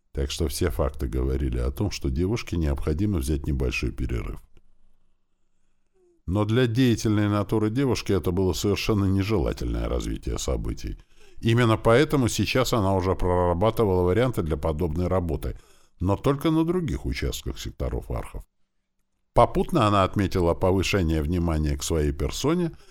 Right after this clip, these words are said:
от присутствующих в помещении бара капитанов серпентейров. Ещё бы. Ведь она та самая везучая сучка,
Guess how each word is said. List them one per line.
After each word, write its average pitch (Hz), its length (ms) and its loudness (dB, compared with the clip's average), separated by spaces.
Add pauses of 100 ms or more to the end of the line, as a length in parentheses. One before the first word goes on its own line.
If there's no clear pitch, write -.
(140)
от - 200 -6
присутствующих 143 840 0
в - 40 -12
помещении 90 640 0
бара 80 300 0
капитанов 85 640 -2
серпентейров. 69 840 -6 (500)
Ещё - 380 -2
бы. - 160 -10 (960)
Ведь 117 280 4
она 135 240 6
та 139 180 6
самая 107 400 4
везучая 101 560 2
сучка, - 560 -2